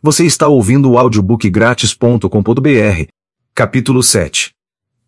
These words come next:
No dia seguinte, Gaspar foi apresentado por suposta esposa a vários grupos da elegante sociedade de Montevidéu, e uma semana depois escrevia ao pai,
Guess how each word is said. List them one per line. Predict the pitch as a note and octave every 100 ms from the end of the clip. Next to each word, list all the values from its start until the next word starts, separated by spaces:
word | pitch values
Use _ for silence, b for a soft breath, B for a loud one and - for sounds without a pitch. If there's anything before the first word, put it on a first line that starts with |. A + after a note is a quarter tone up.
| _
No | D3
dia | G#2+ E3+
seguinte, | E3 C#3 B2 D3+ C#3+ -
Gaspar | D2+ A2+ - C#3+ -
foi | C#3 D3
apresentado | C3+ B2+ D3+ A2+ F#2 A2+ A2+
por | G#2 A2+
suposta | - A2+ A2+ B2+ -
esposa | A2+ - D#3+ E3+ C#3 -
a | G2+
vários | F2 G#2 A#2+ G#2+ F#2+
grupos | F#2 C3 D#3 A#2
da | G#2+
elegante | G2 F2 A2 A#2+ A#2+
sociedade | A#2+ - F#2+ F#2 F#2+ F2+
de | F#2+
Montevidéu, | F#2 F2 G#2+ G#2 G2 G#2 G#2+ b b -
e |
uma | F3+ F3
semana | - G2 G#2+ B2 F#2+
depois | F#2+ A#2+ C3+
escrevia | B2+ - A#2 F2+
ao | G#2
pai, | F#2+ G#2 A2 A2